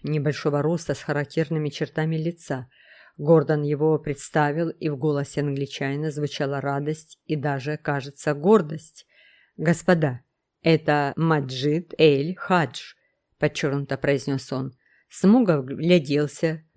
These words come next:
повнимательней. «Боже, да ведь это же сын Юсуфа! Каким образом?» Даже Смуга иногда терял самообладание. А таким вот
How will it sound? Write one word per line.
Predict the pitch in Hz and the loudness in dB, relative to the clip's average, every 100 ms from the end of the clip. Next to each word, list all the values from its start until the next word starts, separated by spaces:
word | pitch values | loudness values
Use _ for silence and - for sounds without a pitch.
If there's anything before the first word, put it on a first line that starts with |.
| - | 0
повнимательней. | 175 196 202 139 127 - 131 131 131 _ _ - | 4 6 4 2 -4 -6 -6 -6 -10 _ _ -10
«Боже, | 156 156 247 220 135 - 82 - _ - - | -4 4 8 8 6 -2 -12 -14 _ -20 -4
да | 147 175 | 4 6
ведь | 175 175 - | 6 2 0
это | 202 180 220 | 0 2 0
же | 190 208 | 2 0
сын | - 240 233 214 _ - | 2 6 6 6 _ 2
Юсуфа! | 196 240 - 320 247 - 139 139 _ _ _ - | 6 6 6 6 4 2 -8 -10 _ _ _ -6
Каким | 160 - 233 240 | -4 2 8 10
образом?» | 311 262 147 139 - 131 131 _ _ _ _ - | 10 8 6 2 -2 -4 -6 _ _ _ _ 0
Даже | 160 147 | 0 2
Смуга | 151 - 185 233 151 139 | -2 4 6 8 6 2
иногда | 139 143 139 165 | 2 0 2 2
терял | 165 151 143 156 | 2 2 2 0
самообладание. | - 147 143 143 156 147 143 131 123 135 135 _ _ _ _ _ - | 0 -2 0 -2 -2 -2 -2 -2 -4 -8 -10 _ _ _ _ _ 4
А | 392 | 6
таким | 180 - 170 160 143 127 | 6 0 2 2 2 2
вот | 147 139 - | 0 0 -6